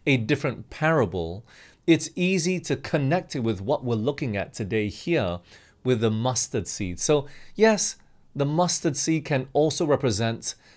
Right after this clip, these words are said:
the word of God. But friends, what else does a seed represent in the Bible?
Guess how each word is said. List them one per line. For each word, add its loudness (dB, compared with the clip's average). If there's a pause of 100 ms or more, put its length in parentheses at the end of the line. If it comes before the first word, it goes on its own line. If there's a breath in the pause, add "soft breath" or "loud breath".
(140 soft breath)
the 0
word 2 (100)
of -2
God. -8 (720 loud breath)
But -10
friends, -6 (500 soft breath)
what -2
else -2 (220)
does 0
a 0
seed -2 (320 soft breath)
represent -2 (180)
in -2
the -4
Bible? -2